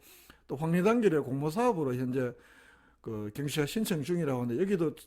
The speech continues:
뭐 경우에 따라서는 여행자 센터도 들어설 수 있을 것 같고요.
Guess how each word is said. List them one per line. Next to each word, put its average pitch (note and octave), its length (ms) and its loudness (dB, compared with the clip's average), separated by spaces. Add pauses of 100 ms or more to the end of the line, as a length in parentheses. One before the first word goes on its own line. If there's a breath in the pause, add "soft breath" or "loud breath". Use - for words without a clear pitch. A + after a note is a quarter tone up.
(360)
뭐 A#2 280 -6
경우에 E3 280 2
따라서는 C#3 360 -2
여행자 D3+ 280 0
센터도 D3+ 600 -4 (220 loud breath)
들어설 D#3 320 -2
수 C#3 160 -4
있을 B2+ 180 -6
것 B2+ 140 -4
같고요. G#2+ 400 -10